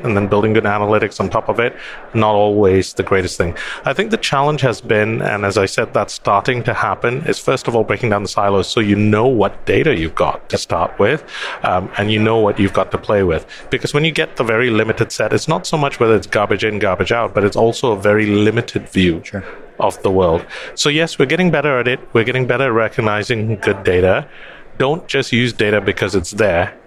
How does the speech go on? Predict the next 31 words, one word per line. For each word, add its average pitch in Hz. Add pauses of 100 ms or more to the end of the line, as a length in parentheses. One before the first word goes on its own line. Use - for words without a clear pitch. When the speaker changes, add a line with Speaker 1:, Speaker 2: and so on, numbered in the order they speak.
Speaker 1:
Use 110
data 104
because 95
it 95
can 101
actually 98
lead 92
you 87
to 101
insight. 98 (120)
And 104
that, 113
I 110
think, 113
is 104
in 101
the 98
garbage 95
in, 95
garbage 95
out 117
argument. 87 (400)
Because 90
if 113
you're 110
simply 156
using 127
data 107
because 101
it's 87
data 101